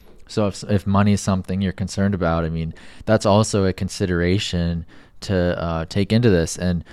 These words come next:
Vikram, I'm sure you could speak about community college. Being a community college is going to be more affordable as well. So if you come from, you know, a lower income family, or you just are,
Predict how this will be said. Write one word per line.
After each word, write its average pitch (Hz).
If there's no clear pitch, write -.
Vikram, 101
I'm 95
sure 104
you 104
could 95
speak 101
about 95
community 104
college. 90
Being 90
a 87
community 87
college 104
is 90
going 90
to 90
be 90
more 85
affordable 87
as 76
well. 95
So 95
if 87
you 98
come 104
from, 92
you 120
know, 98
a 92
lower 101
income 101
family, 95
or 92
you 90
just 85
are, 76